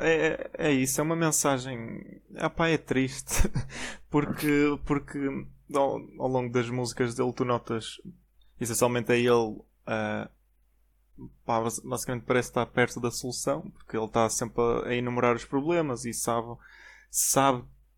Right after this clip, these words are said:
que ele sabe qual é a solução, mas, ah, ah, ou melhor, qual é o problema, mas ele não consegue bem decifrar o que é que tem de fazer para chegar lá. Manda sempre, as músicas também lhe deixam mandar sempre como que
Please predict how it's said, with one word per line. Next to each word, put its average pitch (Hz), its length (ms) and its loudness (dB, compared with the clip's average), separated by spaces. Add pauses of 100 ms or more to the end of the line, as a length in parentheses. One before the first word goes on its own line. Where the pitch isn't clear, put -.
(200)
que - 140 0
ele 131 100 6
sabe 160 380 4
qual 139 200 4
é 135 60 2
a 131 40 0
solução, 131 560 -4
mas, 117 500 -12 (120)
ah, 113 460 -2 (480)
ah, 117 280 0
ou 135 160 2
melhor, 120 280 2
qual 135 220 6
é - 20 4
o 135 100 4
problema, 131 600 0
mas 120 300 -6
ele 120 140 -2
não 131 360 -6
consegue 135 420 0
bem 135 320 -6 (160)
decifrar 139 600 0
o 135 60 -4
que - 120 -6
é 127 40 -2
que - 60 -20
tem 135 140 -2
de 131 100 -14
fazer 131 280 -2
para 127 140 -6
chegar 123 280 2
lá. 123 300 -4 (360)
Manda 127 300 2
sempre, 131 680 0
as 127 140 -2
músicas 131 360 -2
também 131 320 -4
lhe 131 460 -4
deixam 131 300 0
mandar 127 300 -2
sempre 127 500 -4 (720)
como 131 280 -2
que 127 680 2